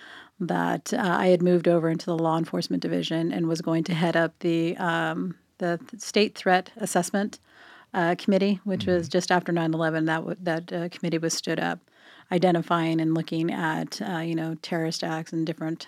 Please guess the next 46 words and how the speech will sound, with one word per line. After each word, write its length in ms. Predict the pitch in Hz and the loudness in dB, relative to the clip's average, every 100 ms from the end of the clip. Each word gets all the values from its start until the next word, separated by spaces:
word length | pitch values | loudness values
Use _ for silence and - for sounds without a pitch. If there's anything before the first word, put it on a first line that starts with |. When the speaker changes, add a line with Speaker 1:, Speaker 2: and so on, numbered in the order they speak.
| 208 | -10
Speaker 1:
uh, 80 | 170 | -10
planning, 500 | - 170 165 156 151 - | -8 -4 -2 -4 -6 -8
um, 400 | 220 185 185 190 - 208 _ _ | -6 -4 -6 -10 -14 -20 _ _
things 240 | - 165 | -4 -2
like 160 | 165 160 | -2 -2
that. 320 | 165 165 170 _ - - - - - | -4 -4 -6 _ -20 -20 -20 0 6
Um, 180 | 208 | 8
from 240 | 202 233 226 | 12 12 12
there, 320 | 214 214 226 | 12 12 12
that's 380 | 196 185 190 - | 10 8 8 2
when 500 | 202 190 185 180 180 | 2 4 6 6 6
they 220 | 180 180 | 6 6
created 400 | 180 196 185 180 | 4 4 4 4
the 80 | 165 | 2
Office 320 | 180 180 180 | 2 2 2
of 60 | 180 | 4
Homeland 300 | 180 185 180 | 4 4 0
Security. 520 | 180 180 190 254 254 _ _ _ - | 2 4 4 4 0 _ _ _ -4
And, 560 | 190 175 170 170 170 | 0 2 4 4 2
um, 560 | 175 - 165 160 160 160 | 0 0 2 2 2 -2
I 300 | - 165 170 | -2 -2 0
actually 400 | 175 170 165 - | 0 -2 -2 -2
went 200 | 170 175 | 0 2
over 200 | 180 180 | 2 2
to 100 | 175 | 0
Office 300 | 180 175 - | 0 -2 -2
of 60 | 175 | -2
Homeland 260 | 165 165 | 0 0
Security 320 | 156 - 170 165 | -2 -2 0 2
representing 600 | 165 170 160 160 165 165 | 0 0 0 2 2 0
Cal 240 | - 170 | 0 2
O 100 | 170 | 2
E 100 | 165 | 2
S 240 | 160 175 | 0 -2
as 100 | 180 | -4
the 80 | 165 | -2
emergency 460 | 165 165 160 160 165 | 0 0 -2 -4 -2
management, 560 | 165 165 160 170 170 | 0 0 -2 -4 -4
uh, 140 | 196 190 | -4 -4
individual. 560 | 165 165 165 165 175 | -2 -2 -2 0 0
They 200 | 165 170 | 0 -2
made 220 | 165 170 175 | 2 2 2
up 100 | 190 | 0
a 40 | |
team, 280 | - 180 | -4 0
an 80 | 175 | 0